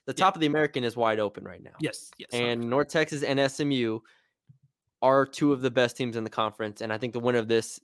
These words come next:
Speaker 1: is in position to fight for the conference title. Um, what are your thoughts?
Speaker 2: My gut right now leans S M U,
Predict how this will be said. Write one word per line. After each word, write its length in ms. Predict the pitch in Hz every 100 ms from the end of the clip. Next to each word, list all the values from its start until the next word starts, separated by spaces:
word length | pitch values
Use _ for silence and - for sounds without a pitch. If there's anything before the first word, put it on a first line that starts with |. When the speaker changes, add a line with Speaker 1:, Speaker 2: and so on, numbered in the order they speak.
| _
Speaker 1:
is 220 | - 120 120
in 80 |
position 600 | 113 117 110 117 - 110 101 -
to 100 | 110
fight 340 | - 107 101
for 440 | - 104 101 101 _
the 60 | -
conference 400 | - 104 101 98
title. 480 | - 165 123 117 - _ _ _ _ _ -
Um, 720 | 117 113 110 110 107 110 120 _ _ - _ _ _
what 200 | 123 135
are 20 |
your 120 | 139
thoughts? 560 | 135 107 98 - - - _ _ _ - - _ _ _ _ _ _ _ _ _ _ _ _ _ -
Speaker 2:
My 460 | 185 160 160 160
gut 440 | 143 123 160 214 -
right 200 | 196 175
now 340 | 156 151 156 156
leans 360 | 143 147 139
S 160 | 131 -
M 120 | 131
U, 260 | 120 156